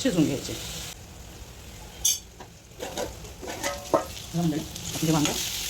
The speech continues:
त्याच्यामध्ये आपण काही पाणी घातलेलं नव्हतं, असंच वाफेवर शिजवलं तर थोडंसं तेल जास्त टाकतो. आता आपण हे अर्ध, अर्ध कच्चं वांगं झालेलं आहे. मग आता आपण हा जो दाण्याचा कूट आहे ना, हा वाला, हा ह्याच्यात सगळा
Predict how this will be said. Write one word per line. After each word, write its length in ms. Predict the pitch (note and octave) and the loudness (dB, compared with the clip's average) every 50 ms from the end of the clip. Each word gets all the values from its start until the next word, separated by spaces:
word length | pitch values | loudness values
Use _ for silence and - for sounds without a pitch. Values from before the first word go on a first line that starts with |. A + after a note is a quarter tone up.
| F#3 - - - - | 0 0 0 0 0
त्याच्यामध्ये 300 | - - - - F3 E3+ | 2 4 4 6 6 6
आपण 120 | E3+ E3 F3 | 6 6 6
काही 100 | F3 - | 6 6
पाणी 120 | F3+ E3 | 8 6
घातलेलं 220 | F3 E3 F3 E3+ | 6 6 6 6
नव्हतं, 180 | F3+ - D#3 E3+ - - - - - - - - - - - - | 6 8 6 6 6 4 2 0 0 0 0 0 0 0 0 2
असंच 160 | D#3+ G3 F#3 | 2 4 6
वाफेवर 220 | F3+ E3 E3+ E3+ E3+ | 6 6 6 6 6
शिजवलं 180 | F3+ E3 E3 | 6 6 6
तर 40 | A#3 | 4
थोडंसं 460 | - - E3+ E3 - - F#3+ F#3 F3+ | 4 4 4 6 6 6 6 6 4
तेल 80 | G#3+ G3 | 4 4
जास्त 140 | E3+ D3 D3+ | 4 4 4
टाकतो. 180 | D3 C3+ C#3 | 2 0 0
आता 120 | D#3+ D#3+ F3+ | 2 2 2
आपण 100 | F#3+ A3 - - - | 2 2 2 0 0
हे 140 | - - F#3+ | 6 8 8
अर्ध, 160 | F#3 F3 F#3 | 10 10 8
अर्ध 240 | G3+ - - F3+ G3 | 6 6 6 4 4
कच्चं 180 | G3 G3 G3 | 4 4 4
वांगं 120 | G3 F3+ G3 | 4 4 6
झालेलं 200 | F3 D#3+ D3+ D3 | 6 6 6 6
आहे. 100 | F#3 C#4 - - - - | 4 2 0 -4 -2 -2
मग 60 | F#3 | 2
आता 100 | E3+ F#3+ | 4 4
आपण 100 | F3+ F#3 | 4 6
हा 80 | F3+ F#3 | 6 6
जो 80 | F3+ | 8
दाण्याचा 240 | F#3+ F#3 F3 F3 - | 8 8 6 6 4
कूट 100 | - F3 | 4 4
आहे 120 | F3 E3 D#3+ | 6 6 6
ना, 80 | - - - - - | 6 2 0 -4 -2
हा 60 | D#3 | 0
वाला, 120 | D3+ C#3 - | 0 2 0
हा 180 | - - - - | -2 -2 -2 2
ह्याच्यात 220 | E3+ E3 E3 F3+ F3 | 4 4 4 6 6
सगळा 140 | D3+ F3 | 4 4